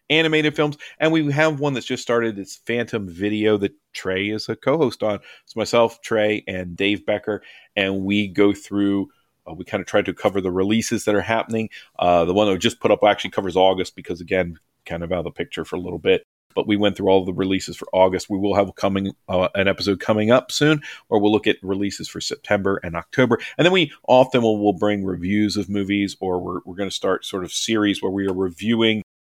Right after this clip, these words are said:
physical media. That's really what Phantom Video is about. So if you, um, wanna head on over to the Facebook page and drop us any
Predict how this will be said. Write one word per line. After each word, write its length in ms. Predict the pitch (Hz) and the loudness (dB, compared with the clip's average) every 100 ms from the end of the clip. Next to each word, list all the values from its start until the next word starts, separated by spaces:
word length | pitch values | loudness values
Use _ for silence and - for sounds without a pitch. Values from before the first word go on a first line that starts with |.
| _ | _
physical 400 | - 165 143 120 | 4 6 6 4
media. 400 | 107 92 82 - | 4 4 0 -2
That's 180 | 95 - | -6 -6
really 380 | 95 107 101 | 0 4 4
what 260 | 95 95 92 | 4 2 2
Phantom 440 | - 98 95 92 82 | 0 -4 -4 -6 -8
Video 380 | 95 90 90 | -6 -4 -6
is 160 | - - | -8 -14
about. 480 | 85 - 95 92 - - - | -14 0 4 4 0 -12 -4
So 380 | - 101 95 - _ | 4 6 4 0 _
if 220 | - 85 | -20 -12
you, 400 | 95 98 98 92 | -4 -2 0 0
um, 320 | 90 92 85 92 | -2 -2 -4 -4
wanna 340 | 95 92 - | 0 0 -2
head 160 | 110 110 | 0 2
on 160 | 110 | 4
over 160 | 110 110 | 2 0
to 80 | 98 | -2
the 40 | |
Facebook 340 | - 113 120 - | -2 -4 -4 -2
page 280 | 113 135 101 | 0 0 -4
and 160 | 104 - | -12 -16
drop 300 | - 98 - | -4 -4 -2
us 160 | 101 - | -4 -4
any 260 | 101 98 | -6 -6